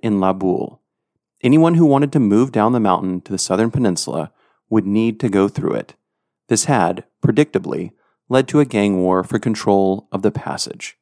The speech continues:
The two men had been called to meet with one set of gangsters that were struggling for control of the area,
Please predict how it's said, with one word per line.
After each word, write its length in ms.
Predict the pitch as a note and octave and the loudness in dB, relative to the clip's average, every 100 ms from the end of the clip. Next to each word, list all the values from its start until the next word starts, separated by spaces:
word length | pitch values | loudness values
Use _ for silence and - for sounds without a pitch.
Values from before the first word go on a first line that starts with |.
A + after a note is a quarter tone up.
| _ _ _ _ _ _ _ | _ _ _ _ _ _ _
The 80 | C#3 | -2
two 220 | - G3+ | 0 0
men 300 | F#3 B2+ A#2+ | 2 2 2
had 160 | A#2+ A2+ | 0 0
been 160 | B2 | 0
called 340 | - B2 C3 C#3+ | -2 0 0 0
to 80 | C3 | 0
meet 220 | A2 G2+ | -2 0
with 100 | G2+ | -2
one 260 | G2+ B2+ | 0 0
set 160 | C#3 C#3+ | 2 0
of 120 | C#3+ | -2
gangsters 540 | F#2+ F2+ - F#2 F2+ - | -2 -6 -4 -2 -2 -2
that 120 | F#3 | -2
were 120 | C3 | -2
struggling 500 | - C#3+ D3 D#3 D3 | 0 2 2 2 0
for 120 | - | -4
control 460 | B2 C#3 - A2 G2 | -4 -4 0 2 2
of 100 | E2 | -2
the 140 | - | -8
area, 400 | C#2 - - - | -8 -8 -10 -12